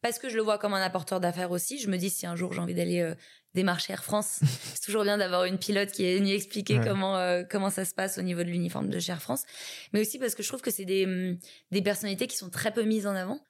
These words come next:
Speaker 1: Toutes les personnes de l'armée, de la police, et cetera. Et en fait, euh, c'est passionnant. Et moi, même à t-, très perso, j'ai toujours rêvé de créer un podcast, mais je
Speaker 2: Mm.
Speaker 1: me suis toujours dit, qu'est-ce que je vais bien pouvoir raconter,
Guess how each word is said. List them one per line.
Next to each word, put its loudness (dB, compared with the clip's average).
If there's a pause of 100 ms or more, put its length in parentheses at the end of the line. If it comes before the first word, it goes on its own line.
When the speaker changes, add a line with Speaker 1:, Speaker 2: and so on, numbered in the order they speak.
(160)
Speaker 1:
Toutes -6
les 4
personnes -2
de 0
l'armée, 2
de 0
la 2
police, -2
et -10
cetera. 0
Et 2
en 0
fait, -2
euh, 2 (440)
c'est -4
passionnant. 0
Et 2
moi, 2
même 2
à 2
t-, -8 (160)
très 0
perso, -2
j'ai -2
toujours 0
rêvé -2
de -8
créer -8
un -2
podcast, -4
mais -4
je 4
Speaker 2:
Mm. 2
Speaker 1:
me 2
suis -4
toujours 0
dit, -4 (540)
qu'est-ce -8
que -10
je -6
vais -4
bien 0
pouvoir -6
raconter, 0